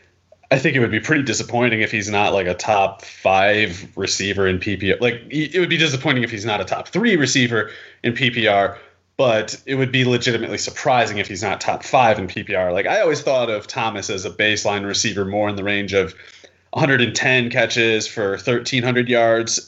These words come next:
per season, n-, and not so much the crazy numbers that he posted last year. And even if he's more like what I just kind of described a-, as a lower baseline than last year,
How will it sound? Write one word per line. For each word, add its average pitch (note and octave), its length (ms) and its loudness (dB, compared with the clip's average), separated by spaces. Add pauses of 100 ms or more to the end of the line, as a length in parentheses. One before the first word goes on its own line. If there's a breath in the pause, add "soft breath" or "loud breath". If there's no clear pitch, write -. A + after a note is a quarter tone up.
(140)
per C#3 120 0
season, B2+ 720 2 (100)
n-, A#2 200 -6
and A2+ 140 0
not G#2+ 200 0
so B2 140 -4
much - 400 -2
the A2 80 -2
crazy A2 380 0
numbers A2 260 0
that A2 100 2
he G2+ 60 -2
posted G#2 400 -2
last F#2+ 360 -2
year. G#2+ 320 2 (400 loud breath)
And B2 200 4
even F3+ 240 2
if C#3 320 0
he's B2+ 280 -4
more A#2+ 220 4
like A2 320 0
what A2 160 0
I G#2+ 160 2 (160)
just - 220 -6
kind A2 100 -2
of G#2 80 -6
described G#2+ 560 0
a-, G#2+ 320 -2
as F#2+ 220 -6 (400)
a A#2 60 -6
lower G#2 300 0
baseline G#2 440 0
than G2+ 120 -4
last G2 280 -2
year, G#2+ 280 2